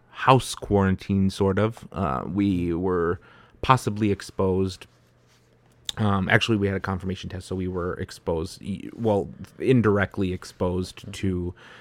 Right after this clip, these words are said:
someone who's covid positive. So we are waiting a few days to get tested. So that's a fun thing. And I am handling that situation very well compared to how I handled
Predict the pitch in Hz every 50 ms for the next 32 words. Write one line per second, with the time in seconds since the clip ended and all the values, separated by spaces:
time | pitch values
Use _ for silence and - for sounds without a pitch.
0 | - - - _ - - 104 95 92 92 98 95 87 - - - 92 92 87 -
1 | - - - - 95 92 90 - - - - - 92 90 92 95 98 101 95 82
2 | - - 98 92 92 95 95 95 92 90 92 - - 98 95 92 90 90 - -
3 | 104 92 85 - - - 87 - - - 80 76 85 - - 95 90 95 98 95
4 | 95 - - - - - - - - - - - - _ _ _ _ _ _ _
5 | _ _ - - _ _ - 107 - - 107 98 92 85 - 98 90 90 95 92
6 | - 113 120 123 127 135 135 127 104 110 113 113 110 110 110 131 123 117 113 113
7 | 107 113 107 104 104 101 98 90 - _ - 95 104 104 101 92 - - - 104
8 | - - 101 98 95 92 - - 98 95 87 92 104 107 107 104 98 92 98 95
9 | 90 85 - 95 87 - 101 92 87 82 90 85 69 55 - - 95 95 90 90
10 | 92 90 92 87 87 90 90 87 -